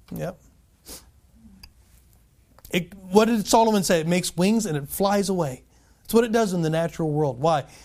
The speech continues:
When you, watch, when you're, when you're dealing in your money outside <laughs> of, of God's will, it just makes, like the rest of the world, takes off. You ever get to the end of the year and look at your taxes and you go, "There's no way we made that.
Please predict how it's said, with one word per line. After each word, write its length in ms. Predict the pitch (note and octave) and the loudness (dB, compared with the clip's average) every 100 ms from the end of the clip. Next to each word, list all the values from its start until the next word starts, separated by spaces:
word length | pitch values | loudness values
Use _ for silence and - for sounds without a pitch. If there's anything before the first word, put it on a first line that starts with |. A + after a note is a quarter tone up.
| - | -4
When 180 | E3 E3 | -2 0
you, 160 | F3 | 0
watch, 300 | E3+ G3 E3 | 2 2 0
when 220 | F3 E3 | 0 2
you're, 300 | F3+ E3 D#3+ D#3 - - - | 4 2 0 -8 -20 -20 -2
when 160 | F3+ F#3+ | 2 4
you're 360 | F3+ E3 D#3 - - - E3+ D#3 | 4 2 -2 -10 -20 -16 -10 0
dealing 380 | F#3+ A#3+ B3+ | 2 4 4
in 120 | A#3+ G#3+ | 4 4
your 120 | F#3+ | 4
money 400 | F#3 F3+ D#3+ D#3+ | 4 4 2 2
outside 840 | E3 E3+ - - G3+ A3 A3+ A#3 | 0 -2 -2 2 6 6 4 0
<laughs> 920 | A3+ - - - - - - - - | -4 -10 -20 -20 -10 -6 -6 -10 -4
of, 240 | - F#3 F3 | 2 2 2
of 240 | F#3 D3 | 0 0
God's 360 | D3 G3 G#3 G3 | 4 4 4 0
will, 260 | F#3+ D3+ F#3+ | 0 2 0
it 80 | |
just 240 | A3+ C#4 - | 0 -2 0
makes, 360 | G3+ G#3+ - | 0 0 -4
like 180 | F3+ F#3 | -2 -2
the 100 | G#3 | 0
rest 180 | G#3+ C4 | 0 0
of 40 | |
the 40 | G#3+ | 0
world, 220 | E3+ G#3+ | 0 0
takes 200 | D4 G3+ | -2 0
off. 360 | C4+ D4+ - - _ - - - - | 0 0 -4 -10 _ -20 -20 -20 0
You 60 | |
ever 100 | G#3 | 2
get 140 | G#3+ C4 | 2 0
to 120 | A#3+ | 2
the 140 | G#3+ | 2
end 140 | G#3 A3+ | 2 2
of 80 | A3 | 4
the 80 | |
year 160 | G#3+ A#3+ | 4 4
and 100 | A3 | 2
look 120 | G3 | 0
at 80 | G#3+ | 0
your 100 | F3+ | -2
taxes 480 | G3 G3 G#3 A#3+ G#3 | 2 2 0 -2 -2
and 100 | E3+ | 0
you 60 | |
go, 40 | C#3 | 0
"There's 180 | D#3+ D3 | -2 -2
no 120 | C3+ | -2
way 160 | C3 | -2
we 140 | A#2+ A#2+ | -6 -8
made 220 | A2+ A2 | -12 -12
that. 260 | A#2+ A#2 | -10 -10